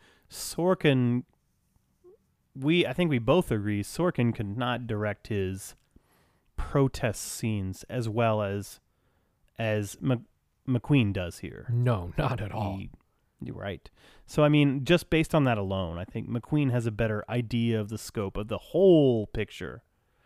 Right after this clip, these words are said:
Speaker 1: not just the courtroom scenes.
Speaker 2: Yeah, I, I don't think that this is a perfect film by any
Speaker 1: No,
Speaker 2: stretch.
Speaker 1: no.
Speaker 2: Um, you know, it, it, it, it has, I don't wanna say problems, but it has, it has some issues. It lags in moments.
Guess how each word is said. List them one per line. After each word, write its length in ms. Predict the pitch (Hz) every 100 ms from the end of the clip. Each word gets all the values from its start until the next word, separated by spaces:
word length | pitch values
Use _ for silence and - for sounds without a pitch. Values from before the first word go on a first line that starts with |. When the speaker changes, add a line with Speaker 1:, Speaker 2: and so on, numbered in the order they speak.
| _ -
Speaker 1:
not 220 | - 123 110
just 240 | 123 -
the 60 | 131
courtroom 500 | - 139 113 101 95
scenes. 360 | - - - -
Speaker 2:
Yeah, 180 | 151 151
I, 280 | - 143 165
I 40 | 190
don't 280 | 220 180
think 200 | - 151
that 120 | 151 123
this 160 | 117
is 140 | 107 92
a 80 | -
perfect 500 | - 143 175 - -
film 300 | - 170 -
by 140 | 92 101
any 160 | 147
Speaker 1:
No, 40 | 170
Speaker 2:
stretch. 600 | - 151 87 - - - _ 123
Speaker 1:
no. 100 | 123
Speaker 2:
Um, 380 | 123 117 110 - -
you 160 | 143 131
know, 220 | 104 123
it, 220 | 139 135
it, 280 | 147 135 _ -
it, 180 | 135 -
it 200 | 165 156
has, 580 | - 147 151 139 127 - - - - -
I 60 | 147
don't 100 | 170
wanna 100 | 151
say 120 | -
problems, 600 | - - 135 147 92 123 123
but 140 | 123
it 80 | 131
has, 360 | 147 160 - - - -
it 100 | 214
has 140 | 220 -
some 160 | 135
issues. 460 | 120 117 120 131 165
It 140 | 180
lags 500 | 160 110 104 98 104
in 120 | 104 92
moments. 580 | 90 95 156 180 -